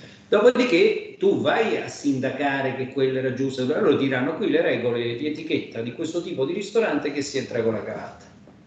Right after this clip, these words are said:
"Ah, ma non è democratico". Casa mia, nel mio ristorante faccio quello che voglio, poi certo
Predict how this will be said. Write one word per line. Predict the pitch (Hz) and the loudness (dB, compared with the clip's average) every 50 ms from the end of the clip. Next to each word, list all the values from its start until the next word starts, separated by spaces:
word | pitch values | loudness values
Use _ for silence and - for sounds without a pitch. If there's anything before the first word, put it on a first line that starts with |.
| - - - - _ _ - - | -20 -20 -20 -20 _ _ -20 -6
"Ah, | - 143 185 - | 0 2 4 4
ma | 139 135 131 | 4 4 2
non | 131 139 151 | 2 2 2
è | 165 147 | 2 4
democratico". | 139 156 151 147 143 151 147 131 107 107 - - 110 107 - - - - _ _ _ _ _ _ - - - - - - - | 4 6 6 6 6 4 2 -2 -4 -4 -6 -10 -12 -14 -14 -16 -18 -20 _ _ _ _ _ _ -18 -18 -14 -10 -10 -8 -4
Casa | - 143 139 147 170 185 | -4 -2 0 0 0 2
mia, | 190 160 160 160 - - - - - | 2 4 4 4 4 2 2 0 0
nel | 127 127 135 143 | 0 2 4 6
mio | 156 180 185 165 | 6 6 6 6
ristorante | 170 170 - - - 202 190 170 165 165 156 160 139 | 4 2 0 0 0 0 2 2 0 0 0 -2 -2
faccio | 117 117 107 - - 113 107 | -2 -4 -8 -8 -8 -8 -6
quello | - 107 104 107 | -6 -6 -6 -6
che | 110 107 | -8 -6
voglio, | 104 143 160 139 117 156 - | -2 0 0 2 0 0 0
poi | - 147 135 123 | 2 2 2 2
certo | - 147 135 - - - | 2 2 0 0 -2 -6